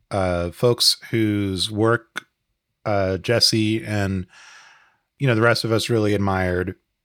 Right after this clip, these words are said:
who had, you know, in the case of,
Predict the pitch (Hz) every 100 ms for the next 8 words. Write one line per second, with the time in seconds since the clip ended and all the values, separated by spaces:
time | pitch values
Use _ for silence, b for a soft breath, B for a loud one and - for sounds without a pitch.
0 | _ _ - 117 101 98 95 95 90 -
1 | - 113 92 95 92 87 90 - b b
2 | b b b b b _ _ 117 98 98
3 | 110 113 131 - 120 107 104 98 95 -